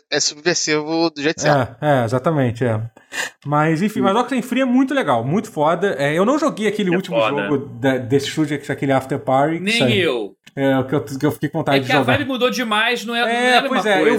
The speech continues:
Speaker 2: vi, eu vi
Speaker 3: É,
Speaker 2: que as opiniões
Speaker 3: a não
Speaker 2: são um
Speaker 3: ser
Speaker 2: pouco divisivas, assim. Existe palavra em português divisiva?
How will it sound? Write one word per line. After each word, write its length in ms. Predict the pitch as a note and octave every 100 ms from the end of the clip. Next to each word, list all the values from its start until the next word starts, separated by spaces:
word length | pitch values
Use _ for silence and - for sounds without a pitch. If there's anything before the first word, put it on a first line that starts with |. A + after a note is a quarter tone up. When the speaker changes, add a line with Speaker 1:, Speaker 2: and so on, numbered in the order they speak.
| F#3+
Speaker 2:
vi, 40 |
eu 80 | C4+
vi 140 | A3 F3
Speaker 3:
É, 60 |
Speaker 2:
que 60 | E3
as 80 | C4
opiniões 360 | B3+ B3+ A#3+
Speaker 3:
a 20 | A#3+
não 80 |
Speaker 2:
são 140 | - A#3+
um 40 |
Speaker 3:
ser 60 | A3+
Speaker 2:
pouco 500 | A#3 A#3 A#3+ A#3 G#3
divisivas, 680 | E3+ G3 G3 E3+ C#3+ A#2 A#2+
assim. 380 | A#2+ C3 A2 A#2
Existe 320 | D#3+ A#3 -
palavra 260 | D3 A#2+ B2
em 100 | A#2+
português 440 | A#2+ A2 A2 D#3
divisiva? 640 | A#2+ G#2+ G2 D3+ D#3 A2+